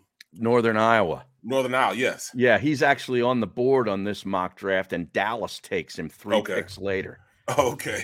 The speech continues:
Speaker 2: <laughs>
Speaker 1: Trevor
Speaker 2: Nice.
Speaker 1: Penning. Trevor
Speaker 2: Yes, yes,
Speaker 1: Penning
Speaker 2: yes,
Speaker 1: from
Speaker 2: yes.
Speaker 1: Northern Iowa.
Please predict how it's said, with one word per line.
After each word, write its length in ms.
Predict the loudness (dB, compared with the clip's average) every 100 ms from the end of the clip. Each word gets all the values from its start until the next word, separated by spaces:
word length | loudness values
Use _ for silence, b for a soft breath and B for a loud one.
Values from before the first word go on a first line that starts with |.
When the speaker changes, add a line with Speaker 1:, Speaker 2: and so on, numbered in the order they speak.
| -8
Speaker 2:
<laughs> 60 |
Speaker 1:
Trevor 480 | -2 4 6 6 4
Speaker 2:
Nice. 80 | 2
Speaker 1:
Penning. 500 | 0 2 2 -2 -6
Trevor 340 | -6 2 4 6
Speaker 2:
Yes, 140 | 4 0
yes, 0 | 2
Speaker 1:
Penning 240 | 2 0
Speaker 2:
yes, 100 | -2
Speaker 1:
from 140 | -2 -2
Speaker 2:
yes. 80 | 0
Speaker 1:
Northern 340 | 0 -2 -2
Iowa. 400 | -4 -4 -8